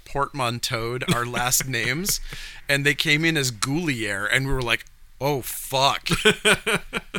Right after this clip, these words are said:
Speaker 2: There it is.
Speaker 1: There it is. Somebody did all the work for us. I, I can't believe that I didn't do this <laughs> already.
Speaker 2: Yeah.
Speaker 1: And so, yeah, we've,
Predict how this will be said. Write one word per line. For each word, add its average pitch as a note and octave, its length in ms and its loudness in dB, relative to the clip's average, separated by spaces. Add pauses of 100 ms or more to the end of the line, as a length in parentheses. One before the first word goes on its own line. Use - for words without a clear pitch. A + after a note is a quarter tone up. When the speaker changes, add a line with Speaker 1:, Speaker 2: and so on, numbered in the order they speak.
(100)
Speaker 2:
There D3 200 4
it C3+ 80 4
is. A#2 340 0
Speaker 1:
There F3 300 10
it B2 100 4
is. D3 540 8
Somebody D#3+ 500 0
did D3+ 200 2
all D#3+ 180 6
the D3 100 -2
work D3+ 340 2
for C#3 280 0
us. C#3 160 2
I, D3 220 0
I - 100 0
can't F#3+ 320 0
believe D3+ 320 2
that B2+ 100 -2
I D3 140 8
didn't D3+ 260 -2
do D3 120 -2
this C3 340 2
<laughs> - 60 -2
already. D3 640 2
Speaker 2:
Yeah. C3+ 260 4 (260)
Speaker 1:
And C3 200 0
so, B2 440 -2
yeah, A2 240 -4
we've, G#2+ 280 -8